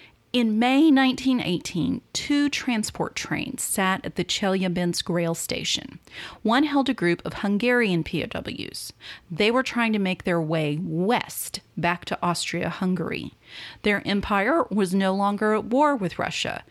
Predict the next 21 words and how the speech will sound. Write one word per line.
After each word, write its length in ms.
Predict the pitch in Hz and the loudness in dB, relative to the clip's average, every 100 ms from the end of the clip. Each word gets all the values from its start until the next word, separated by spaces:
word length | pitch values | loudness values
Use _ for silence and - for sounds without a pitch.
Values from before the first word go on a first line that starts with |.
| - - - | -18 -18 -6
and 220 | 196 190 190 | -4 0 2
Russia 340 | 269 285 208 | 2 2 0
was 220 | 175 175 | 0 -2
trying 320 | - 190 180 | 0 2 2
to 60 | 160 | 0
return 680 | 160 - - 330 339 185 180 | -4 -4 -2 2 4 2 -2
P 240 | - 208 | -2 0
O 60 | 175 | 2
Ws 520 | 185 190 180 170 - | 0 0 -2 -2 -4
to 100 | - | -4
their 160 | - 147 | -4 -2
homelands. 800 | - 277 202 - - - - - _ _ _ _ _ _ - - - - - | 2 4 4 0 -6 -10 -14 -16 _ _ _ _ _ _ -20 -16 -14 -12 -6
The 160 | 220 - | -6 2
other 280 | 269 294 392 | 2 2 0
train 460 | - 202 170 160 | -2 0 2 2
held 220 | 185 214 202 | 2 2 0
a 40 | |
group 320 | - 170 170 - | 0 -2 -2 -4
of 160 | - - | -6 -4
Czech 420 | - 320 - - | -2 0 -2 -6
soldiers, 720 | - 170 - - - - - | -4 -2 -2 -6 -8 -8 -12